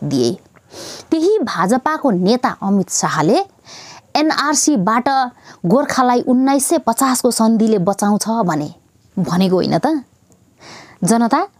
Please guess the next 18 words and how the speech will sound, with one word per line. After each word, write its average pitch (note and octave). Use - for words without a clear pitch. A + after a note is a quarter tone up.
खुसी -
न A4+
खुसी? A#3+
उन्नाइस A3+
सय G4
पचासको D#4+
सन्धिले C4
जोगाउँछ G#3+
भनेको G3
त, F#3
"ए D4+
लट्ठ G#3+
गोर्खाहरू A3
हो, C4
तिमीहरू E4+
भारतीय A#3+
नागरिक C4
होइनौ, C4